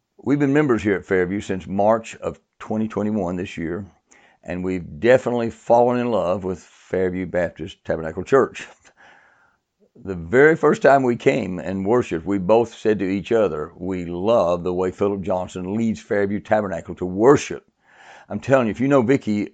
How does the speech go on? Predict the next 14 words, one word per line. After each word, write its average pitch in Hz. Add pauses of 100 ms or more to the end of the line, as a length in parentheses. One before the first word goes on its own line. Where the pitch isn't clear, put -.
and 95
me 104
very 98
well, 101 (240)
you 104
know 110
that 92
to 95
us, 104
worship 98
is 92
extremely, 110
extremely 139
important. 101